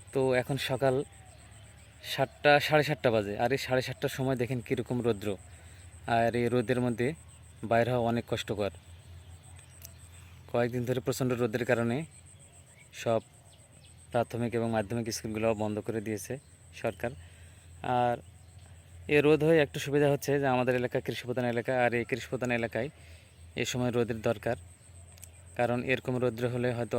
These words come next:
আর এক সপ্তাহের মধ্যে পুরো ধানগুলো পেকে যাবে এবং ধানগুলো কাটাও হবে। আর এখন ঝড় বৃষ্টি যদি শুরু হয় তাহলে এই ধানগুলোর অনেক ক্ষতি হবে। আর এবছর আবহাওয়াটা খারাপ কারণ, হওয়ার কারণে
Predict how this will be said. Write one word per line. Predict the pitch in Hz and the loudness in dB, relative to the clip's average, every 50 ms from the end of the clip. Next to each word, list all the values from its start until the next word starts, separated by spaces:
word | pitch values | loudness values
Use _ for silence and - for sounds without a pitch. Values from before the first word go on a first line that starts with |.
| 113 117 | 4 4
আর | 117 113 113 | 4 2 0
এক | 113 - | -2 -4
সপ্তাহের | - 120 - - 123 123 | -6 -6 -4 -2 -2 -2
মধ্যে | 120 113 107 123 120 - | -2 -2 -4 -4 -4 -2
পুরো | 123 117 120 135 147 - - - - - - - - - 104 | 0 0 0 0 -2 -6 -14 -20 -20 -20 -20 -20 -16 -10 -4
ধানগুলো | 110 120 120 117 110 110 117 - | -2 -2 0 0 -2 -2 -2 -2
পেকে | 127 113 123 123 120 | -2 0 0 2 2
যাবে | 127 123 135 135 | 2 2 2 0
এবং | 131 135 120 113 | 0 0 -2 -2
ধানগুলো | 117 117 113 110 113 139 165 - - - - - - - - | -4 -4 -4 -2 -4 -4 -4 -6 -12 -20 -20 -20 -8 -2 0
কাটাও | 117 110 113 120 113 110 | 2 4 4 4 4 2
হবে। | 107 98 107 107 | 0 0 0 0
আর | 107 113 | 0 -2
এখন | - - 127 117 | -2 -2 -2 0
ঝড় | 117 123 127 123 | 2 2 2 2
বৃষ্টি | 135 151 - - 156 143 | 0 -4 -6 -6 -4 -4
যদি | 151 147 151 - | -4 -4 -4 -4
শুরু | - 139 131 127 | -4 -4 -2 -2
হয় | 139 151 - | -2 -2 -2
তাহলে | 131 127 123 131 | -2 -2 0 0
এই | 127 117 | 0 0
ধানগুলোর | 120 123 117 120 127 117 120 117 | -2 -2 -2 -2 0 0 0 0
অনেক | 120 113 - | -2 -2 -4
ক্ষতি | - 101 - 110 107 | -6 -6 -4 -4 -4
হবে। | 98 95 98 - - - - - - - - - - - - - - - 120 113 113 | -4 -6 -8 -12 -14 -20 -20 -20 -20 -20 -20 -20 -20 -20 -20 -20 -12 -4 0 2 4
আর | 113 113 113 - - - 123 131 | 4 4 2 0 -4 -4 -4 -4
এবছর | 123 143 135 - 151 147 131 123 | -2 -2 -2 0 2 4 4 4
আবহাওয়াটা | 117 117 123 123 - 127 120 - | 4 4 2 0 0 -2 -4 -2
খারাপ | 123 117 117 - - | -2 -2 -2 0 0
কারণ, | 123 117 120 120 120 123 - - - - - - - - - - - | -2 0 0 -2 -4 -6 -10 -18 -20 -20 -20 -20 -20 -20 -20 -12 -6
হওয়ার | - 117 113 110 - | -4 -2 -2 0 0
কারণে | 127 120 113 110 107 | 0 0 2 0 -2